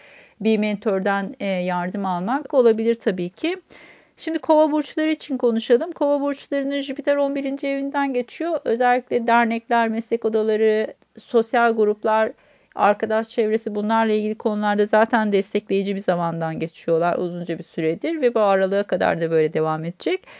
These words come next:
Şimdi yedinci evden Güneş'in geldiği, e, bir açıyla diyebiliriz ki bir arkadaşla bir ortaklık durumu söz konusu olabilir. Şanslı bir ortaklıkla, e, ortaklık yapma olasılığınız mümkün.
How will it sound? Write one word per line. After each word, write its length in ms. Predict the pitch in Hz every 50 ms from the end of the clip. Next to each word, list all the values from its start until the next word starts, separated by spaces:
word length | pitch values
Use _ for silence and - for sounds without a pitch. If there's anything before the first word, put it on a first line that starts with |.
| - - - _
Şimdi 380 | - - - 311 311 311 302 311
yedinci 480 | 302 302 294 277 262 262 262 269 294
evden 420 | 294 294 285 277 285 277 277 269 254
Güneş'in 640 | 254 254 254 262 277 269 - - 302 302 302 294 277
geldiği, 600 | 269 247 233 220 214 202 214 208 202 202 196 190 - _ - 196
e, 320 | 190 190 185 185 175 180
bir 200 | 202 202 185 - - _ _ -
açıyla 760 | - 208 202 - - - 240 226 214 190 202 247 302 359 370 - _ _ - _ _ _ _ _ _ - 233
diyebiliriz 680 | 254 285 302 294 262 302 294 294 269 240 240 - - -
ki 240 | - 311 320 311 262
bir 80 | 277 277
arkadaşla 720 | 269 254 247 247 247 - 247 233 247 254 254 - - 240
bir 40 | 233
ortaklık 640 | 233 226 220 220 226 - 226 226 - - 240 - -
durumu 220 | 233 220 220 220
söz 260 | 226 - 233 214 - -
konusu 340 | - 208 208 208 - -
olabilir. 640 | 220 208 208 202 190 196 196 190 202 196 202 214 - _ _
Şanslı 460 | - - - 240 208 214 214 - 240
bir 60 | 233 226
ortaklıkla, 840 | 214 214 214 - 226 208 214 - 240 226 226 - 233 226 220 214 - _ - -
e, 300 | 185 185 185 185 180 -
ortaklık 560 | - 202 202 202 - 220 214 - - 240 - 254
yapma 320 | 233 226 226 - - 233
olasılığınız 640 | 226 220 220 233 _ 240 220 220 220 220 226 233 -
mümkün. 540 | 226 214 220 220 233 - - 302 381 415 381